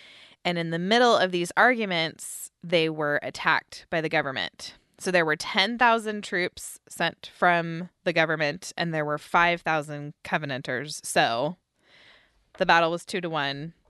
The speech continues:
They were obviously, the Covenanters were horribly defeated. Only about four, let's see, four hundred Covenanters were killed as they were fleeing, and twelve hundred were taken prisoners. Pretty much the rest died. The prisoners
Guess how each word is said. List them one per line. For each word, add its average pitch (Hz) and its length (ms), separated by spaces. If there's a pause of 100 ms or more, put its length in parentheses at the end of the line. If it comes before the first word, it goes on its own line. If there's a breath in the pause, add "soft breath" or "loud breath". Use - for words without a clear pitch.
(160)
They 165 160
were 147 120
obviously, 139 520
the - 80
Covenanters 139 580
were 131 100
horribly 131 600
defeated. 127 580 (460 loud breath)
Only 190 180
about 190 240
four, 190 840
let's 180 140
see, 101 240 (360 soft breath)
four 208 300
hundred 233 300
Covenanters 175 1040 (400 soft breath)
were 180 180
killed 160 640
as 165 240
they 156 140
were 151 260 (220)
fleeing, 165 800 (340 loud breath)
and 185 180
twelve 196 380
hundred 165 460
were 151 140
taken 151 360
prisoners. 147 920 (260)
Pretty 190 400
much - 400
the 160 100
rest 143 300
died. 95 340
The 175 80
prisoners 220 760